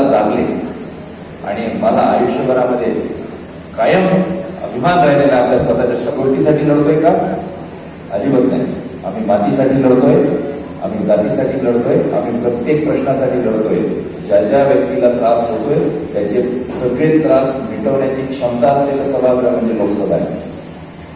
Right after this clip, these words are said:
आम्ही उद्योग क्षेत्राचं कार्य करत असताना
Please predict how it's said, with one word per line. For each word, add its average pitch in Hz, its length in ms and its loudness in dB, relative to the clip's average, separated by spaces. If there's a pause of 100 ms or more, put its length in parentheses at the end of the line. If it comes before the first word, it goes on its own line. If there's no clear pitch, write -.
(340)
आम्ही 113 260 -2
उद्योग 127 260 2
क्षेत्राचं 139 460 2
कार्य 143 260 0
करत 135 280 0
असताना 127 340 0